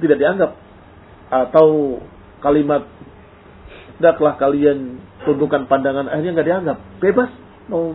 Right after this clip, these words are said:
pandang dia apa-apa, nanti juga akan dihapus. Otomatis. Inilah yang dikatakan oleh usuliyin, itu salah satu penyebab terhapus. Tetapi penyebab-penyebab itu akan berkait dengan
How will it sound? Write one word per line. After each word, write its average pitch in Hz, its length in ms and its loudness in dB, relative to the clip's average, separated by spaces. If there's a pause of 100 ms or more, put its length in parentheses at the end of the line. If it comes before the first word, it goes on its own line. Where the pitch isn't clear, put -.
(160)
pandang 175 240 -2
dia 165 160 2
apa-apa, 147 400 -4
nanti 220 160 -4
juga - 240 2
akan 143 160 -4
dihapus. - 280 -6 (760)
Otomatis. 143 400 -4 (800)
Inilah 147 240 0 (400)
yang 127 160 0
dikatakan 120 320 -2
oleh 120 160 0
usuliyin, 127 560 -2 (160)
itu 175 480 -2
salah 143 240 -2
satu 147 280 -2 (200)
penyebab 185 560 -2
terhapus. - 400 -12 (800)
Tetapi 147 420 2
penyebab-penyebab 131 880 -4
itu 147 640 -2 (880)
akan 170 560 -2 (580)
berkait 156 460 0
dengan 139 260 -4